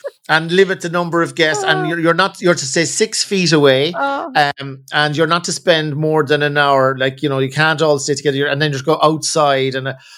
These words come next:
Speaker 1: seriously, yeah, I know, it's gas. But listen, the vaccinations are coming along anyway. Uh, uh,
Speaker 2: Oh, look, it
Speaker 1: AstraZeneca
Speaker 2: sounds good, doesn't
Speaker 1: coming
Speaker 2: it?
Speaker 1: along, yeah,
Speaker 2: Yeah, yeah.
Speaker 1: very good. The, the, the Oxford crowd, I mean, they're talking about three euro cost. I mean, they're really out to give it to the world, which is brilliant. I mean, they're not even looking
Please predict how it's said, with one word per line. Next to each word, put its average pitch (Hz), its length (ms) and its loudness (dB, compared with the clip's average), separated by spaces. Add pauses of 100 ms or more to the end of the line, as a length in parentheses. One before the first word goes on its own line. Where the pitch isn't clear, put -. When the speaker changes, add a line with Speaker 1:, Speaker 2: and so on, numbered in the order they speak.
(200)
Speaker 1:
seriously, 160 580 0
yeah, 131 380 2
I 135 80 -2
know, 131 260 -2
it's 139 140 -6
gas. 131 240 0 (240)
But 185 160 2
listen, 220 240 0
the 185 80 2
vaccinations 202 840 0
are 175 140 2
coming 165 280 -6
along 156 280 0
anyway. 143 480 0
Uh, 139 100 -2
uh, 143 120 0 (100)
Speaker 2:
Oh, 147 40 -6
look, 135 120 -14
it - 360 0 (280)
Speaker 1:
AstraZeneca - 0 - (140)
Speaker 2:
sounds 285 260 -4
good, 226 240 -4
doesn't 247 180 -4
Speaker 1:
coming 151 140 2
Speaker 2:
it? 151 60 4
Speaker 1:
along, 143 280 0
yeah, 139 300 -2
Speaker 2:
Yeah, - 80 -12
yeah. - 80 -8
Speaker 1:
very 151 200 2
good. 139 220 0
The, 147 180 0
the, 147 200 -2
the 139 100 -2
Oxford 151 480 -2 (520)
crowd, 147 360 2
I 165 40 -8
mean, 151 140 -4
they're 156 320 2
talking 147 300 0
about 139 180 -4
three 160 200 -6
euro 151 420 4
cost. 127 420 -2
I 135 40 -6
mean, 139 120 -2
they're 156 260 2
really 147 380 -2
out 135 220 2
to 127 100 -6
give 135 160 -2
it 123 80 -6
to 131 80 -8
the 131 80 0
world, 131 380 2
which 117 160 -16
is 110 80 -14
brilliant. 131 520 -2
I 127 40 -8
mean, 123 100 -8
they're 135 140 0
not 131 140 -2
even 135 140 -4
looking 131 260 -4